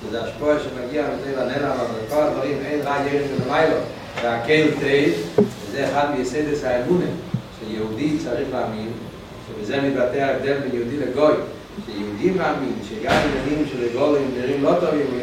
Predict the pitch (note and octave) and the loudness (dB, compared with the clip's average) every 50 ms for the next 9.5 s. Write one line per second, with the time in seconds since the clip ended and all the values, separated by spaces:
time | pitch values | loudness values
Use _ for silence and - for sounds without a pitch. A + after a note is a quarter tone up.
0 | A#2+ A#2+ C#3+ D3+ D3+ D3+ - C#3 C3+ B2 A#2+ A#2+ - - F#3 F3+ - - F#2 - | 0 2 4 6 6 6 4 2 -2 -4 -4 -4 -2 -2 -2 0 0 -2 -2 -4
1 | - - - - - - - - - A#2 A#2 A#2+ A#2+ A#2+ C3+ C#3 D3 C#3+ D3 C#3+ | -6 -8 -10 -12 -14 -14 -16 -14 -8 -4 -2 -2 0 2 2 2 2 0 0 -2
2 | C#3 C3+ - - C#3 C3+ C3+ C3 C3+ C#3 C3 C3+ C#3 C#3+ C#3 - - - - - | -2 -2 -4 -2 -2 -2 -2 -2 -2 -2 -2 -2 -2 0 -2 -2 -4 -6 -6 -6
3 | B2 - - - - - A#2+ - - - - - - - - - - - - - | -6 -6 -6 -8 -6 -6 -6 -6 -8 -12 -12 -14 -12 -10 -8 -4 0 2 2 4
4 | - D#3 D3+ - D#3+ D#3 D#3 - - C3 C3 B2+ A#2+ A#2 A#2 - D3 D3+ D3+ - | 4 2 2 2 0 0 0 -2 -2 -4 -2 -2 -2 -2 -2 -2 -2 -4 -2 0
5 | D3+ D3+ D#3 D3+ D3+ D3+ D3+ D#3+ F3 G3+ G#3 F#3+ F#3 - - F3+ F3+ - - - | 2 2 4 4 4 4 2 4 4 4 4 4 2 0 0 0 2 2 4 2
6 | - - - - - - - - - - - - - G#3+ - - - F3+ G3+ G3+ | 4 2 0 2 2 2 2 2 0 0 0 2 2 2 2 2 2 2 2 2
7 | G#3 G3+ G3+ G3+ G#3 G#3 F3 E3+ E3 D#3+ D#3 D#3 - - - - - - - - | 4 4 4 4 4 4 4 2 2 2 0 -2 -4 -6 -10 -14 -14 -16 -10 -6
8 | B2 A#2+ A#2+ B2+ F3 G3 G3 F#3+ F3+ - C#3+ C3 A#2 - - - - - E3+ E3+ | -4 -4 -2 0 2 4 4 4 4 2 2 0 0 -2 -2 -4 -2 0 2 2
9 | D#3 - C3+ C#3 C#3 C#3 C3 - D3+ D3+ | 2 2 0 0 -2 -2 -2 -2 0 2